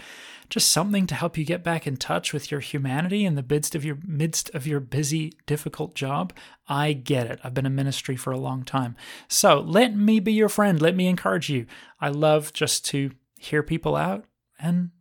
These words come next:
encourage them. I'm an Enneagram Type two. I love everybody. So if that sounds like something that you'd be interested in, then please go to jonathan puddle dot com slash pastors, and you can fill out the form, and then you can book in a slot to just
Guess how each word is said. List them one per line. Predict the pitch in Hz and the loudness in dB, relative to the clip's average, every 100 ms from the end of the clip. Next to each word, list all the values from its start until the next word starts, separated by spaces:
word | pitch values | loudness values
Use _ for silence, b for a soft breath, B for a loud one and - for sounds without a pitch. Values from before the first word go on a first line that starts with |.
| - | -8
encourage | 170 202 - | -2 0 -2
them. | 117 113 _ _ _ | -8 -14 _ _ _
I'm | 214 | 6
an | 220 | 8
Enneagram | 208 214 202 196 | 8 6 4 2
Type | - 196 185 | 2 0 0
two. | - 214 | 2 4
I | 127 | 4
love | 160 190 | 2 4
everybody. | 208 202 139 117 113 B B B B | 4 2 0 -2 -6 B B B B
So | - 220 | 4 6
if | 214 202 | 8 6
that | 277 277 | 4 6
sounds | 247 240 | 6 8
like | 208 180 | 6 4
something | 220 180 | 4 4
that | 175 | 4
you'd | 185 175 | 4 4
be | 180 | 2
interested | 185 202 - 202 | 2 0 0 2
in, | 220 208 B B B | 2 2 B B B
then | 180 | 2
please | 175 233 | 4 4
go | 214 175 | 4 4
to | |
jonathan | 143 147 175 185 | 4 4 4 4
puddle | 196 185 | 4 4
dot | 160 - | 4 2
com | - 247 107 131 _ _ - | 0 -8 -8 -12 _ _ -4
slash | - 127 131 - - - | 0 0 -2 -4 -8 0
pastors, | 190 226 - 151 - - _ | 4 4 2 -4 -10 -12 _
and | 143 | -6
you | 135 | -4
can | |
fill | 131 185 | 4 4
out | 180 | 4
the | |
form, | - 220 240 - - | 2 4 4 -2 -6
and | 139 | -2
then | 151 | 0
you | 147 | 0
can | - 131 | -2 -2
book | 139 151 | 0 0
in | 147 160 | -2 -2
a | 147 | -2
slot | - 139 131 - - _ _ _ | -2 0 -4 -4 -10 _ _ _
to | - - 131 123 - b b b b b | -8 -4 -4 -4 -8 b b b b b
just | - - - - | -6 -4 -4 -8